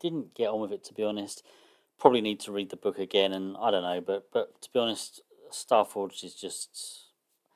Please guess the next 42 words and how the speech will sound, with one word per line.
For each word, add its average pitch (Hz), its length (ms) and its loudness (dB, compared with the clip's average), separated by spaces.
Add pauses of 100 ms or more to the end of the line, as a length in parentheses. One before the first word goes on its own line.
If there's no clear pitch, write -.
(420)
I 98 60 -10
think 101 180 -6
it's 92 160 -10
a - 20 -8
great 95 300 2
game, 101 240 2
and 107 80 -4
I'm 107 80 0
willing 110 200 0
to 113 60 -10
give 120 160 0
it 131 60 4
another 127 220 0
go. 123 420 10
I, 123 120 6
I, 117 420 4
um, 110 480 0 (880)
still - 240 8
very 147 180 10
new 143 200 10
to - 180 0
role-playing 139 460 10
games. 165 500 8
Um, 123 300 6
don't, 135 300 6 (200)
I 131 60 0
don't 123 200 2
really 113 280 2
play 113 420 0
at - 260 -10
all. 135 420 8 (140)
I, 113 280 2 (280)
I 110 60 -12 (160)
dabbled 117 380 6
a 117 40 0
little 120 240 2
bit, 135 320 4 (640)
um, 113 300 4
but 104 340 0
still 110 360 4
really 107 320 6
my 104 240 2